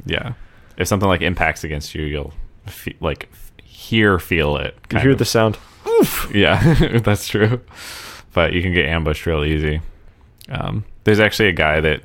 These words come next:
Speaker 1: uh, has a, a suitcase, a briefcase out in space, and you can track him by using the personnel tracker on the ship, uh, that are at a lot of the security terminals. And he's got this little, a nice, uh, chipset upgrade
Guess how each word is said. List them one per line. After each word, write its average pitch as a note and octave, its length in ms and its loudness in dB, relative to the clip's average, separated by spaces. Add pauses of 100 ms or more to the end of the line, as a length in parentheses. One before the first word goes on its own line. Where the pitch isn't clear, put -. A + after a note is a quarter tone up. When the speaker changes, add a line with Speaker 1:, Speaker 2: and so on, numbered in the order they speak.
Speaker 1:
uh, D#2+ 220 -2
has D#2 220 -4
a, D2 260 -2
a E2 100 -4 (100)
suitcase, - 580 -4
a - 40 -6
briefcase E2 600 -8 (280)
out D#2+ 160 -4
in D#2+ 100 -6
space, - 480 -6 (540)
and E2+ 300 0
you F2+ 60 0
can F#2+ 120 -2
track F2+ 300 -2
him D#2+ 220 -6
by D2+ 100 -4
using D#2 440 -6
the D#2 300 -4 (280)
personnel E2+ 480 -2
tracker F2 460 -4 (120)
on F2 160 -4
the D#2+ 60 -4
ship, - 340 -4 (240)
uh, D#2+ 220 -2
that D#2+ 300 -2
are D#2+ 160 0
at - 200 -6
a E2 40 -2
lot D#2 180 0
of D#2 60 -4
the - 60 -14
security D#2+ 400 -6
terminals. F2+ 520 -2 (760)
And G2+ 100 0
he's G2+ 120 2
got G#2 160 4
this G2 140 2
little, G2+ 280 0
a F#2+ 100 0
nice, F#2+ 280 0
uh, E2+ 120 2
chipset - 360 -4
upgrade D#2 400 -8